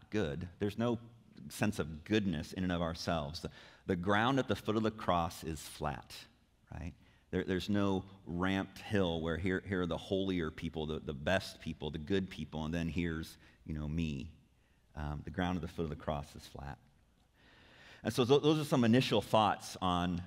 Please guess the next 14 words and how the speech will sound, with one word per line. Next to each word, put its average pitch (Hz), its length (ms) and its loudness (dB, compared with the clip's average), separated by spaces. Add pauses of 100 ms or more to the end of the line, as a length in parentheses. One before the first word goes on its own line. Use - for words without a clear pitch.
(180)
on 82 440 -2
this 82 160 -8
idea 87 460 2
of, 76 120 -6
of 80 180 -8
why 87 180 2
doesn't 87 280 -4
Paul 82 220 -2
condemn 78 360 -6
slavery 78 340 -6
in 76 60 -6
this 73 100 -10
passage. 76 400 -8
Again, 78 340 -4